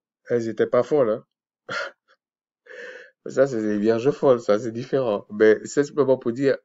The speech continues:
ça dépend comment ça, les expressions, des fois, trompent, ok ? Mais ici,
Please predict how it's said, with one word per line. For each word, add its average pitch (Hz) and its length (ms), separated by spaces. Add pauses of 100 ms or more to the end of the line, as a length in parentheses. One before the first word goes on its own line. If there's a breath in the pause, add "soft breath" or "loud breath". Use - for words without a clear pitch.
ça - 220
dépend 113 400
comment 110 520
ça, - 240 (260)
les 101 340
expressions, 123 420
des 120 140
fois, 135 260
trompent, 117 420
ok ? 95 160 (1040 loud breath)
Mais 170 460 (400)
ici, 214 560